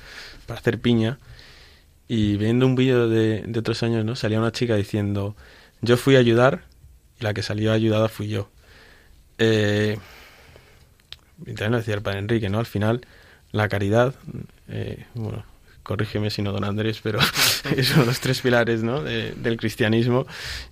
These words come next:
Y, y, joder, dándote a los demás, vaciándote de mismo, es,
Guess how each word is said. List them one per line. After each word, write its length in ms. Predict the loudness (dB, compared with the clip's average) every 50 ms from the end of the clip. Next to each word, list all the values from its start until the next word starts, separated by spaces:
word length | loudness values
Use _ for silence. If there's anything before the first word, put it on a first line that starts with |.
| -10 -2 2
Y, 720 | 4 6 6 8 6 6 6 4 4 2 0 -2 -4 -6 -12 -20 -20 -20 -20 -20 -20 -20 -20 -20 -20 -20 -20 -20 _ _ _ _ _ _ -20 -20 _ _ _ _ _ _ -20 -20 -12 -4
y, 280 | 0 0 2 2 2 0
joder, 360 | -2 -4 -2 -2 -2 -2 -2 -6 -16 -20 _ _ -20 -20 _ _ -20 -20 _ -20 -16 -8
dándote 440 | -4 0 4 6 6 6 6 6 4
a 20 | 4
los 140 | 4 4
demás, 320 | 4 4 4 4 4 2 0 -2 -8 _ _ -12 -12 -12 -12 -14 _
vaciándote 540 | -8 -8 -6 -2 0 2 2 2 2 2 2
de 120 | 2 2
mismo, 260 | 2 2 2 2 0 0
es, 180 | 0 -4 -10